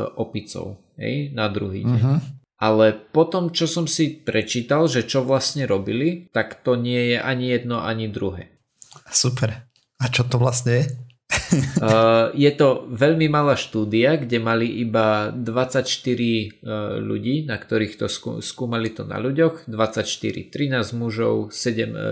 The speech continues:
Speaker 1: sorry, trinásť mužov, jedenásť žien. V priemere mali dvadsaťpäť rokov. A pointa bola taká, že dávali im nejakú tabletku. Tá tabletka pozostávala z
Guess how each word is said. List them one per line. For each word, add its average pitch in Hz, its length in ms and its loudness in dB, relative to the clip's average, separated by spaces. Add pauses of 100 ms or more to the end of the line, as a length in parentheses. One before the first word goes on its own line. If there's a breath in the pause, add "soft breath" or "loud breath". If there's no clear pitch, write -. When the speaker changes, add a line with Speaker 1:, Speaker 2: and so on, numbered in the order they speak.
Speaker 1:
sorry, - 340 -8
trinásť 120 440 -2
mužov, 110 540 0
jedenásť 104 600 -2
žien. 131 400 -2
V - 280 -20
priemere 123 440 2
mali 107 560 0
dvadsaťpäť 110 720 -2
rokov. 92 480 -8 (140)
A - 340 -4 (140)
pointa 190 460 2
bola 151 280 4
taká, 120 420 2
že 123 180 2
dávali 147 520 2
im 139 100 0
nejakú 131 380 -2
tabletku. 104 720 0 (120)
Tá 117 160 0
tabletka 170 580 2
pozostávala 117 1200 0
z 113 300 -4